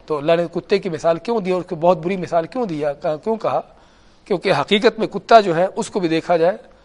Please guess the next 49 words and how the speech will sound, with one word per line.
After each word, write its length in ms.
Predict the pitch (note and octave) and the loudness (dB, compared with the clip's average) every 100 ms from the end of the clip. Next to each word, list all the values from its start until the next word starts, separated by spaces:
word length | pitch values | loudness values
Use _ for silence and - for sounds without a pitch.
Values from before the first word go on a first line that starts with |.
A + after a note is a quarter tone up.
| _ _ _ | _ _ _
تو 120 | - | -2
اس 100 | A#3+ | -2
کا 120 | - G#3 | 2 2
بھی 220 | G#3 G#3+ | 2 -2
صرف 360 | - B3+ - - - _ _ _ - | -2 -2 -2 -14 -20 _ _ _ -10
کھانے 320 | - F3+ F3+ | 2 4 4
پینے 260 | F3+ F#3+ G#3 | 0 0 0
کی 160 | G#3 | 0
حد 80 | E3 - | -2 0
تک، 160 | G3 | -6
شہوت 400 | - - F3 G3+ | -2 4 6 4
کی 100 | - | 2
حد 80 | E3 E3+ | -2 -2
تک، 60 | F#3 | -6
ان 140 | G3 F#3+ | -6 -6
چیزوں 240 | G3+ F#3+ | -4 -4
کی 120 | F3+ | -2
حد 120 | D3+ | -6
تک 80 | - E3 | -4 -6
اس 140 | D#3+ | -6
کا 100 | - | -6
معاملہ 260 | C3+ C3 C3 | -4 -4 -6
ہوتا 320 | A#2+ A#2+ B2 | -8 -10 -12
ہے۔ 40 | - _ _ _ _ _ _ _ | -12 _ _ _ _ _ _ _
آپ 160 | - D#3 | 0 2
دیکھیں 280 | E3 E3 G3 | 2 4 2
گے 60 | D#3+ | 6
ہر 160 | F#3 | 4
چیز 240 | E3+ G3 F3 | 4 -2 0
کو 120 | F#3 | 2
ہر 160 | C#3+ F3+ | 4 4
جگہ 240 | F3 F3 | 4 4
پر 100 | F3+ | 2
سونگ 280 | - F#3+ F#3 | -2 -4 2
رہا 100 | D#3+ | 2
ہوتا 260 | C3+ A#2+ | 2 -2
ہے 60 | - - _ _ _ _ _ _ _ _ _ _ - | -12 -14 _ _ _ _ _ _ _ _ _ _ -12
کہ 60 | |
کہیں 280 | D#3 E3 F#3 | -2 2 2
سے 100 | F3 F#3 | 2 0
کچھ 180 | G3+ | -2
کھانے 240 | - E3 E3+ | 2 4 4
کو 120 | D#3 | 0
ملے، 180 | C#3 B2 - _ _ - | -4 -8 -10 _ _ -2
کہیں 160 | D#3+ | 0
سے 100 | E3+ F3+ | 0 -2
کچھ 200 | F#3 F#3 | -4 -4
اس 100 | - | -4
کی 220 | G3+ | -6